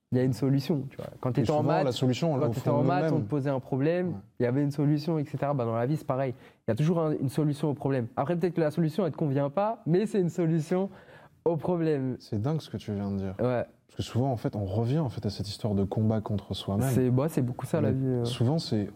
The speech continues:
Speaker 2: on s-, on a la réponse au
Speaker 1: On
Speaker 2: fond
Speaker 1: a
Speaker 2: de
Speaker 1: la
Speaker 2: nous.
Speaker 1: réponse, mais on l'accepte pas.
Speaker 2: On l'a, on a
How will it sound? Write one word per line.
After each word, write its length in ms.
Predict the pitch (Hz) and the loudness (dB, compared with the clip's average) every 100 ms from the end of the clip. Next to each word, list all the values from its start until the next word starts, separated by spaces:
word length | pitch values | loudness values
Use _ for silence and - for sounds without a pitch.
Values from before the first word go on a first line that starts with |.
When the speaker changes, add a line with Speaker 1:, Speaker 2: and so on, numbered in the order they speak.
| 110 | -4
Speaker 2:
on 60 | |
s-, 140 | 104 - | -4 -2
on 180 | 104 110 | 0 2
a 80 | 151 | 2
la 120 | 139 | 0
réponse 420 | 120 107 123 120 | 0 0 -2 -2
au 40 | - | 0
Speaker 1:
On 20 | |
Speaker 2:
fond 80 | 117 | 2
Speaker 1:
a 60 | |
Speaker 2:
de 40 | 120 | 2
Speaker 1:
la 100 | 117 | 2
Speaker 2:
nous. 60 | 139 | 2
Speaker 1:
réponse, 220 | 175 165 | 2 0
mais 60 | 135 | 0
on 40 | |
l'accepte 340 | 117 - 120 - | 0 -2 -4 0
pas. 260 | 139 139 - | -2 -2 -4
Speaker 2:
On 120 | 107 | -2
l'a, 100 | 107 | 0
on 140 | 101 | -2
a 120 | 98 | -4